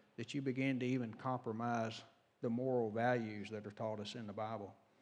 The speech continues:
When you're getting bombarded with everything that's in opposition to that, if you don't cut that stuff out,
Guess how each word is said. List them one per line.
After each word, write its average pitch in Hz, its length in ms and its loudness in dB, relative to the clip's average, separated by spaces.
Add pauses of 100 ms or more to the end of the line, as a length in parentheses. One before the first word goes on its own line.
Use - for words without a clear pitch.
(140)
When 123 140 2
you're 113 100 2
getting 135 300 2
bombarded 123 800 4
with 110 120 0
everything 120 580 0
that's 104 180 -4
in 117 160 -2
opposition 120 680 0
to 113 60 -2
that, 104 300 -2 (420)
if 110 140 -6
you 160 80 0
don't 311 180 -4
cut 147 240 0
that 131 160 2
stuff - 360 2
out, - 300 -4